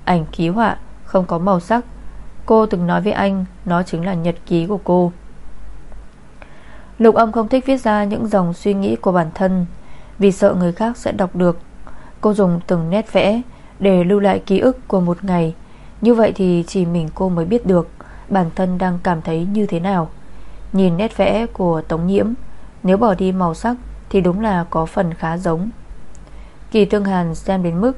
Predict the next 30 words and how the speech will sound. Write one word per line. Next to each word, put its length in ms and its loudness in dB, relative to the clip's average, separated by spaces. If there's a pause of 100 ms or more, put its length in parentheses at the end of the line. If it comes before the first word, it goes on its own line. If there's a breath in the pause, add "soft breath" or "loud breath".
không 180 -2
biết 140 0
là 240 0
trời 380 0
cũng 160 -2
đã 180 0
tối, 320 0 (480 loud breath)
nhân 220 2
viên 340 0
cũng 160 0
đã 160 0
tan 220 -2
làm 180 -2
hết, 220 -2 (460 loud breath)
trợ 160 0
lý 160 0
Văn 260 0
không 260 -4
nhắc, 160 0 (440 loud breath)
chắc 200 0
là 240 4
anh 320 -2
còn 280 -2
chưa 240 0
rời 240 0
mắt 300 -4
được 240 0 (120)
với 240 -2
những 260 -4
bản 140 0